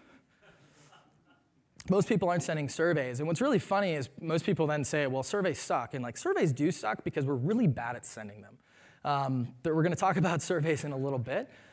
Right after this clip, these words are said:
But the other feedback I get here is, like, "We don't talk to customers. We don't really, you know, go out and, like, send surveys. But you know what we do? We test the shit out of things. We A B test everything. We do everything really well."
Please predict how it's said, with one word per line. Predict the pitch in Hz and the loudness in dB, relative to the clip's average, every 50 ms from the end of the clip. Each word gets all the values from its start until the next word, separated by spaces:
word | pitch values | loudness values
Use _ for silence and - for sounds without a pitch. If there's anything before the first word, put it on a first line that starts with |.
| - _ _ _ _ _ _ | -20 _ _ _ _ _ _
But | 170 165 165 160 - - - | 4 4 4 4 0 -2 4
the | 170 185 202 | 6 6 8
other | 202 220 196 | 8 6 4
feedback | - - 208 196 151 190 175 156 175 | 6 6 6 8 8 8 6 4 2
I | 156 | 2
get | 135 165 156 | 2 2 0
here | - - 160 160 160 156 | 2 2 2 4 4 4
is, | 147 127 | 4 2
like, | 151 131 - | 0 0 2
"We | 180 | 2
don't | 202 247 262 180 | 4 4 2 2
talk | - - 180 180 - - | 0 0 -2 -2 0 0
to | 180 - | -2 0
customers. | - 160 165 - - - 165 160 156 156 156 156 147 123 - | 0 -2 -2 -2 -2 -2 0 0 0 0 0 0 0 0 0
We | 151 147 | 2 2
don't | 165 175 - - | 2 2 0 2
really, | 180 175 170 170 165 160 156 151 147 143 | 2 2 4 4 4 2 2 2 0 0
you | 147 | -2
know, | 147 139 139 | -4 -2 -2
go | 127 131 147 139 135 | 0 0 0 0 2
out | 135 135 135 131 | 2 0 0 -2
and, | 95 131 | -2 -6
like, | 127 123 - | -8 -8 -6
send | - - 131 123 113 | -6 -4 -4 -4 -4
surveys. | - - - 302 269 220 175 151 131 - | -6 -4 0 2 4 4 4 4 2 0
But | 175 165 | -2 0
you | 165 | 0
know | 165 175 190 | 2 2 2
what | 208 185 | 2 2
we | 180 202 151 | 2 2 4
do? | 151 185 180 196 202 - - - - _ _ _ | 6 6 6 4 4 0 -8 -18 -20 _ _ _
We | 135 175 247 233 | 2 4 4 2
test | - - - 175 170 156 - - - | 2 -2 -6 -4 -4 -4 -4 -6 -8
the | - 107 | -10 -10
shit | - - - - - 156 120 | -8 -8 -6 -2 -2 -2 -2
out | 120 107 101 | -4 -8 -12
of | 101 - | -14 -16
things. | - 110 78 69 - - - - - - - - - _ _ _ - | -18 -18 -18 -18 -20 -20 -18 -20 -20 -20 -20 -20 -20 _ _ _ 0
We | 196 233 147 | 0 2 4
A | 208 233 | 6 6
B | 196 180 185 151 | 6 6 6 4
test | - 185 165 143 - - - - | 2 0 -2 -2 -4 -10 -10 -4
everything. | 202 220 208 196 220 233 208 160 - 208 208 202 196 180 175 | -2 2 4 4 6 6 4 4 2 0 0 0 2 2 4
We | 180 165 | 4 4
do | 131 175 - | 4 2 0
everything | 170 185 196 202 180 - 180 170 | 0 2 2 2 2 2 0 -2
really | 156 151 151 139 127 | -2 -2 -2 -2 -2
well." | 127 120 110 101 101 - | -4 -4 -6 -8 -10 -14